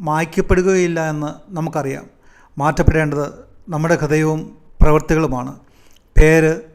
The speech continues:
പ്രശസ്തി, അഹിതമായ സമ്പത്ത്, മാത്സര്യം, അഹങ്കാരം, ഭിന്നത, ഇത് മാറ്റാത്ത പക്ഷം കുഞ്ഞാടിൻ്റെ പേരിൽ ജീവിക്കുവാനോ ജീവിതം ആഘോഷമാക്കാനോ നമുക്ക് സാധിക്കില്ല എന്ന് സത്യാത്മാവ്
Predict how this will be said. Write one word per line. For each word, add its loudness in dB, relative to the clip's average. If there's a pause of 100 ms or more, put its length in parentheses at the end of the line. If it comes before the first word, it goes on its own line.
(420)
പ്രശസ്തി, 0 (460)
അഹിതമായ 0
സമ്പത്ത്, -4 (480)
മാത്സര്യം, -2 (380)
അഹങ്കാരം, -2 (400)
ഭിന്നത, 0 (760)
ഇത് -2
മാറ്റാത്ത 0
പക്ഷം 0 (580)
കുഞ്ഞാടിൻ്റെ 2
പേരിൽ 2 (600)
ജീവിക്കുവാനോ 0 (400)
ജീവിതം 0
ആഘോഷമാക്കാനോ -2 (720)
നമുക്ക് 0
സാധിക്കില്ല -2
എന്ന് -8 (320)
സത്യാത്മാവ് 0